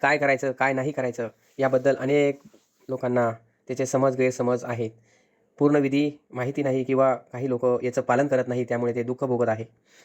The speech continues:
तर पितृपक्ष म्हणजे नेमका जे आपले वडील, आई किंवा आपले जे, अ, पूर्वज असतील, यांचा मृत्यू झाल्यानंतरून त्यांचा ज्या तिथीला मृत्यू झाला आहे, त्या तिथीला त्यांचं श्राद्ध करणे.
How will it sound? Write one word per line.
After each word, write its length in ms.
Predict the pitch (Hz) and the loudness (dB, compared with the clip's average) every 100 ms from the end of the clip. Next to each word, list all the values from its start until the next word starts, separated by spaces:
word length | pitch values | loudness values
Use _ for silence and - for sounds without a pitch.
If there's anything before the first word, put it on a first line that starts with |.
| _ _ - | _ _ -2
तर 40 | |
पितृपक्ष 400 | 160 180 190 180 | 2 4 2 2
म्हणजे 200 | 175 165 | 2 4
नेमका 380 | 156 156 156 143 - _ - | 4 4 2 2 -2 _ -4
जे 60 | |
आपले 360 | 151 139 143 139 - _ _ _ _ _ _ _ - | -2 0 0 -2 -4 _ _ _ _ _ _ _ 2
वडील, 360 | 143 143 123 - | 4 4 2 -2
आई 280 | 127 143 127 - _ | -2 0 -2 -8 _
किंवा 220 | 139 135 | 0 0
आपले 200 | 120 139 | 2 0
जे, 280 | 135 143 135 - _ _ _ - | 2 2 0 -4 _ _ _ -6
अ, 180 | 131 120 | -4 0
पूर्वज 300 | 147 156 160 | 4 4 4
असतील, 420 | 143 127 107 _ _ _ - | 0 -6 -8 _ _ _ -10
यांचा 180 | 143 165 | 0 2
मृत्यू 280 | 160 170 | 2 2
झाल्यानंतरून 540 | 160 143 139 131 131 113 - _ _ _ - | 2 2 0 0 -2 -4 -8 _ _ _ -2
त्यांचा 320 | 143 143 147 | 2 4 2
ज्या 220 | 139 156 | 4 2
तिथीला 340 | 170 151 151 147 | 2 0 0 0
मृत्यू 240 | 139 139 | -2 -4
झाला 200 | 127 120 | -4 -2
आहे, 240 | 117 117 - _ _ - | -2 -4 -6 _ _ -2
त्या 100 | 147 | -2
तिथीला 300 | 147 135 139 | 0 -2 0
त्यांचं 360 | 135 131 151 220 - _ _ _ _ _ _ _ - | 0 2 0 0 -8 _ _ _ _ _ _ _ 0
श्राद्ध 320 | 147 135 151 | 2 2 2
करणे. 260 | 143 123 | 2 0